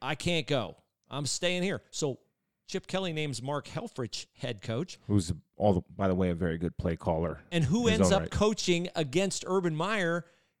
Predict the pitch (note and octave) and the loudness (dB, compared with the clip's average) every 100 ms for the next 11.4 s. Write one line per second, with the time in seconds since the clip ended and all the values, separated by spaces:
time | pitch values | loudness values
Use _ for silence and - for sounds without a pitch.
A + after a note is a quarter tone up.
0 | - D#3+ D#3 - - F3+ F#3+ F#3 E3 - | -8 -4 -4 -4 -4 -2 0 -2 -4 -2
1 | D#3+ - - - G3 - F3 F#3+ F#3 G#3 | -2 -2 -6 0 2 4 6 4 6 4
2 | F3+ F4+ G4 G#3+ D#3+ D#3 D3 A#2+ A2+ D#3+ | 6 6 8 4 4 2 2 0 2 0
3 | F3+ C4+ D#4+ C3+ - - - A#3+ F4 F4+ | 2 0 0 -4 -8 -6 2 4 4 2
4 | F4 - F#4 D#4+ F3+ E3+ A#3+ B3 _ - | 2 4 6 8 8 8 6 -2 _ -4
5 | F3 A3+ A#3+ A#3+ D3+ E2 - - - F#3 | 0 2 2 0 0 -2 -8 -16 2 4
6 | D3+ - C#3 F3 F3 B2 - A#2+ - - | 4 2 4 6 6 2 -4 -4 -4 -12
7 | - _ _ - G#2+ G#2+ - B2 A2+ - | -16 _ _ -4 2 2 4 4 4 2
8 | A#2 A2 G2+ G#2 F#2 G#2 G#2+ A2+ - F2+ | 6 6 6 4 4 2 2 2 0 -2
9 | - G2 F2 - - F2 - G2+ - F#2+ | 2 2 0 -6 -4 -4 0 0 2 0
10 | F2 G2+ A2 F2+ F2+ F2 F2 F2 F2 G2 | 2 2 2 2 2 2 2 0 0 0
11 | A#2 - F2+ | -2 -4 -4